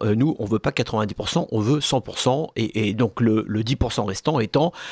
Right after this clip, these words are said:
euh, l'engagement des Iraniens à ne, à abandonner en fait toute, euh, velléité de nucléaire militaire. Euh, en fait, ce que disait Donald Trump, c'est, nous voulons une capitulation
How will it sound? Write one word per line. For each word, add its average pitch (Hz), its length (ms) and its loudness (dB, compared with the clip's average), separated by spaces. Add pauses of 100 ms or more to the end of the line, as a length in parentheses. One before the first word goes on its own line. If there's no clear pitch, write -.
(300)
euh, 110 240 6
l'engagement 165 760 4
des 156 340 0
Iraniens 151 640 2
à 170 320 2
ne, 147 420 2
à 127 300 2
abandonner 160 540 2
en 127 80 -2
fait - 260 -2
toute, 190 340 -2 (120)
euh, 127 180 4
velléité 139 540 2
de 123 100 -2
nucléaire 127 380 2
militaire. 120 580 0 (640)
Euh, 98 200 6
en 104 100 -2
fait, 165 160 0
ce - 60 -4
que 139 80 0
disait 127 260 2
Donald 113 280 -4
Trump, 202 260 0
c'est, 165 360 2
nous 143 160 2
voulons 127 220 2
une 147 80 0
capitulation 135 880 0